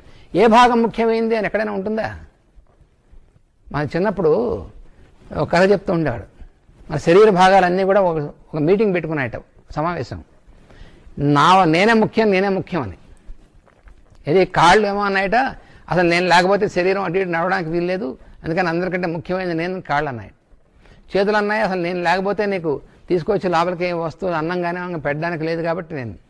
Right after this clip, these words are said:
ఇలా వీళ్ళందరూ కొట్టుకుంటున్నారు. అసలు మాట్లాడకుండా ఉన్నటువంటిది ఒక అవయవం మాత్రం ఉందట, అదేది? నోరు.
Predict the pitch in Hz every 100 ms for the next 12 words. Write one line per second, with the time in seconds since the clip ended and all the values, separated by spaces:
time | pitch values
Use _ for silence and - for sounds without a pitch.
0 | _ _ _ - 190 202 180 170 180 160
1 | 147 147 135 110 92 - _ _ _ _
2 | _ - _ _ - - - - - -
3 | 135 165 147 165 214 196 190 190 180 175
4 | - 175 170 165 151 139 160 - - -
5 | 156 147 165 175 156 143 175 233 - 127
6 | 123 - _ 135 143 160 170 180 - -
7 | 131 135